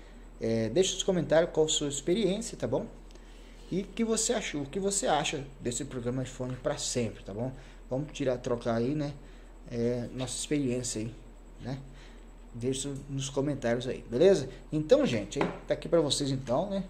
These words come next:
Nosso iPhone acabou de chegar, o treze Pro, tá bom? Então, galera, já corre lá, deixa aquele super like aqui nesse vídeo, tá bom?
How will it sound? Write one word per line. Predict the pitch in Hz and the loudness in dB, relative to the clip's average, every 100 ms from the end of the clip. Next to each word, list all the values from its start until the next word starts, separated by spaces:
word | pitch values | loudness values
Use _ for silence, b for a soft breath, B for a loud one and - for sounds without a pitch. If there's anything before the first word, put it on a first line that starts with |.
| - | -6
Nosso | 107 110 135 | -2 0 0
iPhone | 127 120 120 | 0 -2 -2
acabou | 117 113 101 | -2 -6 -6
de | - | 0
chegar, | 160 143 | 2 4
o | 160 | 4
treze | 160 - 160 160 | 4 4 4 2
Pro, | - 101 117 170 | -4 2 4 4
tá | - | 0
bom? | 95 135 175 B B B B B - - - - | 2 0 0 B B B B B -18 -18 -18 -12
Então, | 143 139 226 | -8 -2 4
galera, | 208 123 | 6 6
já | 117 147 | 4 -2
corre | - 170 185 170 | 2 6 6 8
lá, | 123 156 180 135 | 6 6 2 0
deixa | 139 156 | 0 2
aquele | - 160 135 | 0 -2 -2
super | - 233 226 139 | -2 0 4 4
like | 110 131 135 | 6 2 2
aqui | 120 127 | -2 0
nesse | 117 165 - 151 | 2 2 0 -2
vídeo, | 107 104 117 131 | -4 -4 -2 -2
tá | 135 110 | -2 -2
bom? | 104 131 135 | 4 2 2